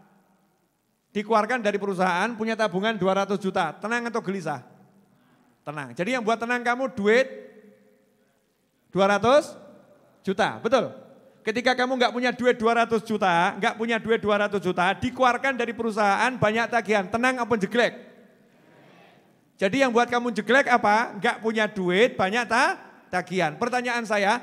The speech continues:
lantas dalam hidupmu ini di mana kamu letakkan Allahmu? Neng di? Mosok ada uang,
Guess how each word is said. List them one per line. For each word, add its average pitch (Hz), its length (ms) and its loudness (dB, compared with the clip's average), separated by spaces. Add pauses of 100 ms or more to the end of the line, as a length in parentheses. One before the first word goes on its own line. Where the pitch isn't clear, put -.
(240)
lantas 226 400 2
dalam 220 320 4
hidupmu 247 640 -2
ini 247 320 -2
di 247 180 2
mana 311 400 4
kamu 269 320 4
letakkan 247 380 2
Allahmu? 196 920 6 (2250)
Neng 208 160 -8
di? 135 160 -8 (2500)
Mosok 196 460 -8 (400)
ada 165 340 -6
uang, 202 260 -8